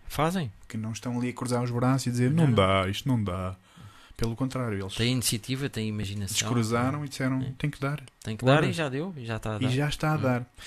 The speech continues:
Speaker 1: Pois.
Speaker 2: E isso é fascinante numa cidade que, teoricamente, onde existem poucos recursos e poucas oportunidades para, há aqui uma cultura que está aqui muito,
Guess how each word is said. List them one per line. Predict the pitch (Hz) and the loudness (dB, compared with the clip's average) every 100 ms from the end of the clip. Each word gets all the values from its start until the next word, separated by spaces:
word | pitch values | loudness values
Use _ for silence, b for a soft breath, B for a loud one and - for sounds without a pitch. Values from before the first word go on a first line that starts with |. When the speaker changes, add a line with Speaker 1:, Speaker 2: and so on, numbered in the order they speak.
| B | B
Speaker 1:
Pois. | 139 | 0
Speaker 2:
E | 160 | 2
isso | 175 | 2
é | |
fascinante | 165 165 180 165 135 131 | 2 0 0 0 -2 -4
numa | 139 139 | -4 -2
cidade | 143 139 135 123 113 B B B B - | -2 -2 -2 -4 -10 B B B B -6
que, | 127 | -4
teoricamente, | 127 143 135 135 139 127 - - - - - | 2 4 4 4 4 4 2 -8 -16 -12 -2
onde | 127 | 2
existem | 127 120 - | 2 4 2
poucos | 107 - 113 104 107 | 6 8 10 8 2
recursos | 87 - - 120 120 101 104 | -4 -4 0 4 4 0 -2
e | 101 101 - | -2 -4 -6
poucas | - 123 117 110 110 | -2 -2 0 -2 0
oportunidades | 104 - 110 107 104 107 101 - | -2 -2 0 2 2 2 0 -2
para, | - 110 117 139 B B B B B B B | 0 2 2 0 B B B B B B B
há | |
aqui | - - 160 | -18 -4 0
uma | 156 | 0
cultura | - 131 - 143 147 151 | 0 -2 2 2 4 2
que | - | 0
está | 135 | 0
aqui | 131 - | 0 2
muito, | 131 131 127 - 120 113 | 4 6 4 2 -2 -2